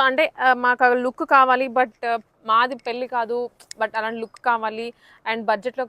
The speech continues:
కావాలి అనుకునే వాళ్ళకి బెస్ట్ ఆప్షన్స్ ఇవి. Only for ట్రిపుల్ నైన్ అండి ఇది. స్క్రీన్ షాట్స్ తీసుకోండి, మనకి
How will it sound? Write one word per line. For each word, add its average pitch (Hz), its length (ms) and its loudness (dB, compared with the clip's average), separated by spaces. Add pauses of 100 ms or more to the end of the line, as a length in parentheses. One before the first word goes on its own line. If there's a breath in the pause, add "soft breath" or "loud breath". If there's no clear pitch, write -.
కావాలి 226 240 -4
అనుకునే 214 260 -14
వాళ్ళకి 233 260 -10
బెస్ట్ - 280 -6
ఆప్షన్స్ 214 380 -12
ఇవి. 262 140 -10 (640)
Only 269 180 -4
for 302 160 0
ట్రిపుల్ 240 280 -6
నైన్ 214 160 -8
అండి 180 200 -12
ఇది. 330 80 -8 (800)
స్క్రీన్ 320 260 -4
షాట్స్ 339 220 -2
తీసుకోండి, 302 400 -4 (120)
మనకి 254 300 -10